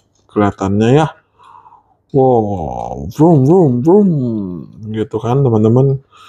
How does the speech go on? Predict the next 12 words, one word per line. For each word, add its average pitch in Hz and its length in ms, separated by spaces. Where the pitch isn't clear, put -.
Zoom, 143 400
zoom, 156 320
zoom. 247 240
Oke. 151 560
Terima 117 240
kasih 165 320
buat 139 200
teman-teman 160 720
yang 104 120
udah 104 120
mau 110 280
nonton, 113 640